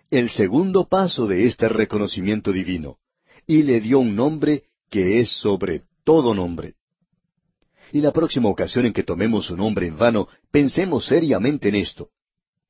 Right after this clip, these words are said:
No hace mucho tiempo explotó una bomba en un avión en el aire.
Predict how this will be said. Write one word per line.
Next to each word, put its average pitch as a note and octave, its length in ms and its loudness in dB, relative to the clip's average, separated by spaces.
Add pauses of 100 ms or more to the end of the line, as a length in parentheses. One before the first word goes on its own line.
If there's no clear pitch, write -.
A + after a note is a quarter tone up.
(140)
No D#3 140 -4
hace B2 160 -2
mucho G#2 240 -4
tiempo G2+ 280 -2
explotó F2+ 400 -6
una G2 220 -4
bomba F#2+ 440 0
en F2 60 -4
un G2 120 -4
avión F#2+ 320 -4
en F2 120 -6
el E2 120 -8
aire. F#2 320 -2